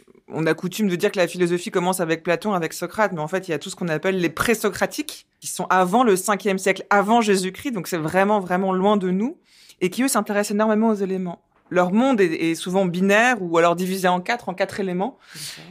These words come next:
Speaker 1: Et le feu va, va venir, pour ceux qui le valorisent, instaurer l'équilibre nécessaire pour chasser l'humidité et ainsi permettre non seulement la vie humaine, mais la pensée.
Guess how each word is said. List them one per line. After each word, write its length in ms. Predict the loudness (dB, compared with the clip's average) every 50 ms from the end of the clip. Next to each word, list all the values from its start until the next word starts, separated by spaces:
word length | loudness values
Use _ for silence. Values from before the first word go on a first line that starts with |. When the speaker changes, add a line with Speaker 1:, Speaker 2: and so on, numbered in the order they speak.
| -6 0
Speaker 1:
Et 120 | 2 2 4
le 100 | 4 2
feu 340 | 0 -2 -2 0 0 0
va, 320 | 2 2 2 2 2 2 0
va 180 | 0 -2 -2
venir, 340 | -2 0 2 2 2 2 0
pour 220 | -2 -6 -8 -8 -6
ceux 120 | -4 -6
qui 180 | -6 -6 -6 -4
le 120 | -2 0
valorisent, 680 | 0 2 2 2 2 0 -2 -4 -4 -4 -2 -4 -4 -2 2
instaurer 560 | 2 2 2 2 2 2 2 2 4 4 2
l'équilibre 480 | 2 0 -2 -2 -2 0 0 2 2 2
nécessaire 500 | 2 0 0 -2 -2 -2 0 -2 -2 -2
pour 180 | -6 -6 -4 -2
chasser 300 | -2 -2 -2 -2 -2 -2
l'humidité 560 | 0 0 0 0 0 -2 -6 -4 -2 0 2
et 40 | 2
ainsi 300 | 2 0 0 -2 -6 -4
permettre 580 | -4 -4 -2 -2 -2 -4 -6 -8 -14 -20 -20 _ _ _ _ _ _ _ _ _
non 120 | -2 0 0
seulement 360 | 2 4 4 4 6 6 6
la 160 | 4 4 2
vie 180 | 2 0 -2 0
humaine, 240 | 2 2 4 4 4
mais 80 | 4
la 120 | 4 4 4
pensée. 440 | 2 0 -2 -2 -4 -8 -8 -10